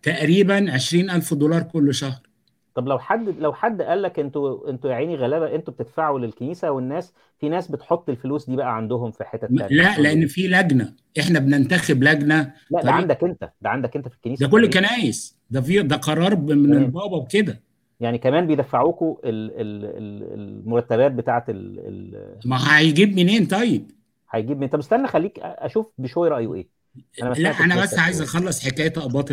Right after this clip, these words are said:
Speaker 1: المهجر.
Speaker 2: قول.
Speaker 1: ها؟ يعني بس عشان تبقى حضرتك عارف،
Speaker 2: معاك.
Speaker 1: بيبقى في لجنة منتخبة من الشعب، واللجنة دي بيبقى حوالي ستة، سبعة، وهم، آه، آه، إرادة الكنيسة بيتلم، وهم اللي بيديروا عملية الكنيسة.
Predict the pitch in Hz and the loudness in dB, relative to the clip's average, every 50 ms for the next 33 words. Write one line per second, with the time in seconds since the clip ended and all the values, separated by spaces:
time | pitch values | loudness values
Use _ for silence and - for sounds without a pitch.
0 | 120 117 117 120 117 107 104 104 _ _ _ _ _ _ _ _ 107 107 135 156 | 0 0 0 0 0 -4 -8 -12 _ _ _ _ _ _ _ _ -6 -2 0 0
1 | 180 185 - _ _ _ _ _ _ _ _ _ - 127 127 139 139 147 170 170 | 0 -2 -6 _ _ _ _ _ _ _ _ _ 0 2 2 4 4 2 0 2
2 | 170 151 131 - 139 131 151 147 143 120 117 131 131 160 165 165 147 131 - 117 | 0 0 0 -2 -2 -2 -2 -2 -2 -2 -2 2 2 2 2 2 -2 -4 -2 -4
3 | 120 117 110 98 104 110 131 - 147 135 127 - 165 170 180 180 175 175 175 170 | -4 -4 -6 -6 0 0 0 0 0 -4 -4 -4 -2 0 2 2 4 4 4 4
4 | 160 147 135 - - 160 - - 165 135 139 131 123 131 127 123 113 - - 165 | 4 4 2 2 2 -2 0 0 0 0 0 0 2 2 0 0 0 -2 0 0
5 | 175 196 196 180 170 - _ _ _ _ _ _ _ - - _ _ _ 117 117 | 0 2 0 -2 -6 -10 _ _ _ _ _ _ _ -20 -20 _ _ _ 0 2
6 | 127 131 131 139 160 180 170 165 151 139 135 151 170 185 190 180 156 139 147 139 | 4 4 4 4 4 4 4 4 4 4 4 4 4 4 4 2 2 2 2 0
7 | 143 135 117 - - - 131 151 170 151 127 - 165 165 165 - 139 127 - 160 | 0 -4 -8 -10 -6 -4 -2 0 0 0 0 0 0 0 0 -2 -6 -4 -2 0
8 | 170 175 185 190 196 202 208 202 190 170 151 139 139 135 135 139 160 180 185 180 | 0 0 0 0 0 0 0 0 0 0 0 0 2 2 4 4 4 4 4 2
9 | 175 175 170 175 175 - - - 143 139 143 151 160 - 151 139 147 156 170 - | 2 4 2 2 0 -4 -6 -4 -4 -2 -2 -4 -8 -8 -8 -8 -8 -8 -12 -18
10 | - _ _ 131 151 170 175 160 156 - - - 139 139 160 190 170 - 190 196 | -20 _ _ 0 2 2 4 4 2 0 2 2 4 4 4 4 2 2 2 2
11 | 196 190 175 139 143 135 127 - 139 151 180 220 233 220 214 214 214 - _ _ | 2 2 2 2 0 0 0 0 0 2 4 6 6 6 6 4 0 -6 _ _
12 | _ _ _ _ _ 127 127 143 180 196 180 170 151 147 139 135 147 143 143 131 | _ _ _ _ _ 2 4 4 6 6 4 4 4 4 4 6 6 6 4 4
13 | 135 170 185 175 170 151 135 139 147 143 160 156 - 131 110 - - 110 104 104 | 2 2 4 4 4 2 4 2 2 4 2 0 -2 -4 -10 -10 -10 -10 -10 -10
14 | - | -12